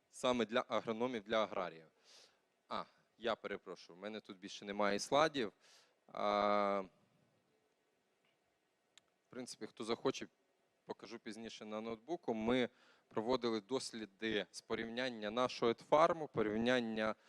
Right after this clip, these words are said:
N-сенсору і стандартної технології. А, є ці дані. А, доволі цікаво було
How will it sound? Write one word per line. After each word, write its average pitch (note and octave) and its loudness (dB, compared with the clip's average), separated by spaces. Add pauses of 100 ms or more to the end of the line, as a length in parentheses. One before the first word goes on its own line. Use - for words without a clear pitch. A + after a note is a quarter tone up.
(220)
N-сенсору B2 -2
і A#2+ -12
стандартної G#2+ -2
технології. D3+ -6 (580)
А, A2 -4 (100)
є A2 -4
ці A#2+ -12
дані. G#2 -2 (160)
А, F#2 -4 (600)
доволі C#3 4
цікаво B2+ 10
було A#2+ 8